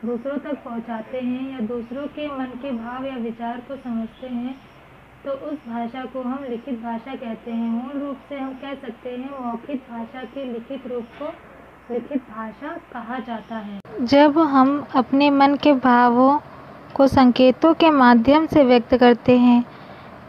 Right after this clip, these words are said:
या अपने मन के भावों या विचारों को संकेतों के माध्यम से दूसरों तक पहुंचाते हैं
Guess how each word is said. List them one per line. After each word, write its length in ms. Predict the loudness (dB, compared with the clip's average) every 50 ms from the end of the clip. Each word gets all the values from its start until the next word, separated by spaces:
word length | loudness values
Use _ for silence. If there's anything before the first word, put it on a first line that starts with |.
| -20 -10 0
या 200 | 4 4 6 8 6 6 4 2 -2 -4 -2 -2
अपने 300 | 0 2 4 4 6 6
मन 220 | 6 6 4 4 4
के 140 | 6 6 6
भावों 460 | 6 6 6 6 6 6 6 6 6
या 140 | 8 6 6
विचारों 540 | 6 4 4 4 4 6 6 8 8 6 6
को 340 | 4 4 6 6 6 6 4 0 -6 -18 -20 -20 -20 -20 -20 -20 -20 -20 -4 2
संकेतों 500 | 4 6 6 6 6 4 4 6 4 4
के 140 | 4 4 2
माध्यम 500 | 4 4 6 6 6 6 6 4 4 4
से 100 | 4 4 6
दूसरों 360 | 6 6 6 6 6 6 6
तक 180 | 6 4 4 2 2
पहुंचाते 560 | 2 2 4 4 4 4 4 4 4 4 4 4
हैं 260 | 4 4 2 0 -2